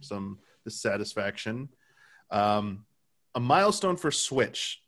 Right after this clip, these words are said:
In January, it started the year at fifty-two million units worldwide.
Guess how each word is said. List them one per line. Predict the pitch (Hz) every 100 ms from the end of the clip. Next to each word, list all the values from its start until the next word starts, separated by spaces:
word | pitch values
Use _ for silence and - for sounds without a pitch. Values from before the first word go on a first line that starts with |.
| -
In | 107 110
January, | 127 147 170 180 180 127
it | 120
started | - 131 135 156
the | 151
year | 131 127 127
at | 113 -
fifty-two | 131 127 131 123 127
million | 113 110 113 110
units | 104 104 104
worldwide. | 101 98 104 101 101 92 92 92 85 69 82